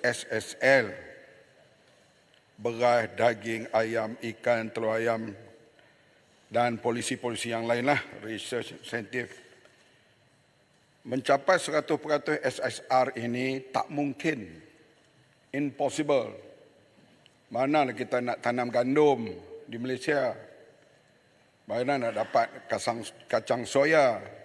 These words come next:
yang, uh, kajiannya, penyesuaiannya, green corn,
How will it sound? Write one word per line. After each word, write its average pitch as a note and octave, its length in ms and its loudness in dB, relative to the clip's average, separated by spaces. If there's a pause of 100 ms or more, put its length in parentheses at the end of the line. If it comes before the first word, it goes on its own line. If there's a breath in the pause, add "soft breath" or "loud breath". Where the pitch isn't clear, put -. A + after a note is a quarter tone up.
(840)
yang, A#2+ 400 -4 (320)
uh, A2 320 -4
kajiannya, C3 720 4
penyesuaiannya, B2+ 840 0 (1000)
green D3 480 0
corn, C#3 480 2